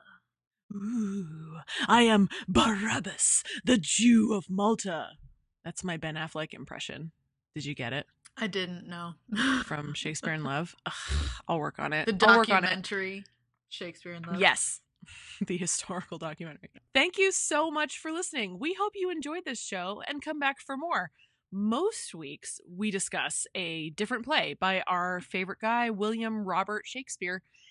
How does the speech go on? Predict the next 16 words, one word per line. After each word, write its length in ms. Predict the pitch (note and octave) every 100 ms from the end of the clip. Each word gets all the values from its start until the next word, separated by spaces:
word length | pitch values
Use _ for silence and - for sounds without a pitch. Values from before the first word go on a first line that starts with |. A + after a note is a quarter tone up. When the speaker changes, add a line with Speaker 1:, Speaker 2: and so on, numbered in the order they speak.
| - _ -
Speaker 1:
at 260 | G3+ G3 -
what 140 | A3+
we 120 | B3+
like 140 | B3+ A#3+
to 100 | C4
call 200 | A#3+ A3+
the 120 | A3+
one 400 | F3+ F#3+ F#3+ G3
oh 160 | F#3+ F#3+
one 380 | F#3 G#3 C4+ D#4+
level. 380 | D#3 C3+ A2+ G4 G4+
Speaker 2:
Yeah, 60 | -
but, 220 | A3 -
you 120 | B3+
know, 100 | G#3
sometimes, 640 | B3 G#3 A#3 F3+ F3 B3